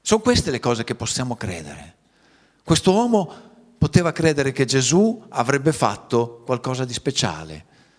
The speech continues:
per il suo figlio. E nonostante la sua fede, perché fede ce ne aveva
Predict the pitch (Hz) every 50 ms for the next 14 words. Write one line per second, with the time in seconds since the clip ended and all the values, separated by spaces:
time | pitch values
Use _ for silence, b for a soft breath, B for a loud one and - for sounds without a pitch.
0 | b b _ - 104 98 92 90 - - 110 98 - - 87 76 73 71 73 -
1 | - b b b b b b b b b b b b b b b b b b _
2 | - 180 196 185 185 214 247 240 - - 262 269 311 302 277 - 226 202 180 147
3 | - - - - - - - - _ _ _ _ _ _ _ - 143 147 - 185
4 | 165 135 160 156 147 131 117 107 117 113 - 123 - 160 170 139 123 117 - 127
5 | 123 135 139 123 107 92 80 82 85 95 123